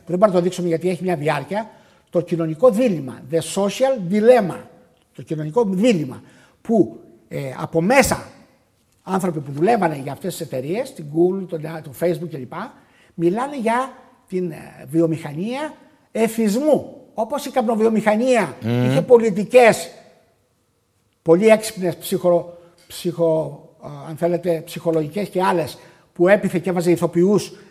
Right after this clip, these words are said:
Speaker 1: να, ε, μεταδίδουν το κάπνισμα, το οποίο ήταν εθιστικό και καρκινογόνο, δεν μπορούσαν τότε να το δούνε, το ξέραν ότι είναι, αλλά ήταν πολύ κερδοφόρο. Τώρα, τώρα θα πρέπει πραγματικά να μπούμε σε αυτή την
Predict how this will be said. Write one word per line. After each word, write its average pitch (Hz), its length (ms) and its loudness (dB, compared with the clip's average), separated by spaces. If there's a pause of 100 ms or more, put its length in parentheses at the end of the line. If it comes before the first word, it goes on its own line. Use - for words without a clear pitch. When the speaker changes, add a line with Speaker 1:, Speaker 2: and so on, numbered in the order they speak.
(100)
Speaker 1:
να, 151 460 -6 (180)
ε, 151 40 -18 (1200)
μεταδίδουν 170 560 -4
το 160 100 -4
κάπνισμα, 143 580 -8 (500)
το 170 80 -2
οποίο 208 180 0
ήταν 226 200 0
εθιστικό 208 560 4
και 226 120 2
καρκινογόνο, 190 840 4 (220)
δεν 170 140 -6
μπορούσαν 143 340 -6
τότε 143 200 -12
να 139 120 -14
το 139 100 -14
δούνε, 285 360 -6 (300)
το 202 80 -10
ξέραν 214 300 4
ότι 160 120 -4
είναι, 147 220 -8 (440)
αλλά 156 180 0
ήταν 208 220 -2
πολύ 226 180 0
κερδοφόρο. 180 720 2
Τώρα, 247 480 2 (500)
τώρα 196 380 -4 (260)
θα 175 140 -12
πρέπει 254 420 -8 (220)
πραγματικά 180 680 -2 (240)
να 175 140 -6
μπούμε 220 300 -2
σε - 120 -4
αυτή 233 200 -6
την 214 200 0